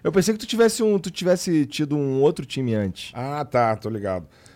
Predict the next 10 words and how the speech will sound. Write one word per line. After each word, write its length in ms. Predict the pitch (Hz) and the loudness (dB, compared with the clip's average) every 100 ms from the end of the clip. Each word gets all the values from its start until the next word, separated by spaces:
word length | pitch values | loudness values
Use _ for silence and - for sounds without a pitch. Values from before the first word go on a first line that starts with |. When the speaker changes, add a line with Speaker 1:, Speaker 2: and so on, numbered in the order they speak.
| - | -10
Speaker 2:
É, 520 | 95 92 90 90 90 | -4 -2 -2 -2 -4
eu 80 | 90 | -4
tive 200 | 95 123 | -4 -6
uma 120 | 135 | -4
experiência 720 | 131 - 123 110 110 104 - 104 98 92 92 85 | -4 -2 -2 -2 -4 -6 -4 -2 -2 -2 -6 -8
que 80 | - | -12
foi 220 | - 95 90 85 69 67 _ _ 65 64 - | -10 -10 -10 -18 -20 -20 _ _ -20 -18 -8
in-, 180 | 120 120 - | -8 -8 -10
infinitamente 800 | - 143 127 117 107 95 107 - | -10 -8 -4 -4 -4 -4 -6 -6
menor, 500 | 101 92 92 95 | -6 -4 -2 -2